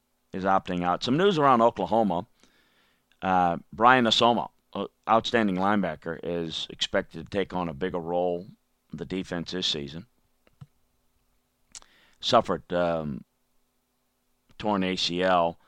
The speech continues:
but they got a gaping hole next to Deshaun White. He's the guy they feel is capable of handling, and I agree. I think he's a really good player. Um,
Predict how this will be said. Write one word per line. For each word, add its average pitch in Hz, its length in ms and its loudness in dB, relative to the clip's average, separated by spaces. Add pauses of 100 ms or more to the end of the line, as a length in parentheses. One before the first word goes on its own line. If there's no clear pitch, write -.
(560)
but - 100 -20
they 113 100 -6
got 107 160 6
a 87 40 0
gaping 98 440 -2
hole 95 240 2
next 92 280 -2
to 90 80 -4
Deshaun 85 460 0
White. 85 260 -2 (120)
He's 110 240 -6
the 104 60 -8
guy 104 200 4
they 95 160 -2
feel 101 320 -4
is 87 100 -4
capable 87 540 -4
of - 80 -10
handling, 90 420 -4
and 92 80 -4
I 127 140 2
agree. 90 320 -2
I 92 100 2
think 95 180 -4
he's 76 160 -12
a 78 60 -18
really 87 220 -6
good 82 160 -10
player. 82 380 -4 (1800)
Um, 90 640 4